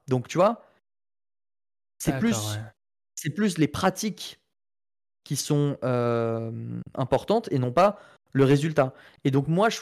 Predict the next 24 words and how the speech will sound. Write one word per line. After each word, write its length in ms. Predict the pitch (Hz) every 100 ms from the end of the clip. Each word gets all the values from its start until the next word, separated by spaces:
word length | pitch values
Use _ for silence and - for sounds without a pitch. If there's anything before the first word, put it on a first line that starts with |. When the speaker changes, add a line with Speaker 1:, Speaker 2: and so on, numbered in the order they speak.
| -
Speaker 1:
pense 280 | 196 233 -
que 140 | 180
ce 60 | 185
qu'il 140 | 156
faudrait, 640 | - 156 143 170 165 165 -
euh, 580 | 123 120 117 113 113 -
encourager, 520 | 156 143 151 135 151
ce 160 | 233 151
sont 160 | - 175
les 80 |
pratiques. 540 | 135 147 147 135 - - _ _ _ _ _ -
Moi, 120 | 165
j'ai, 240 | 143 143
je, 400 | 123 127 123 120
je 100 | 120
trouve 140 | 123 98
qu'il 80 | 127
y 20 |
a 40 |
un 40 | 123
problème 400 | - 147 170 147
avec 220 | 120 123
le 140 | 123
bio, 500 | 120 117 208 285 -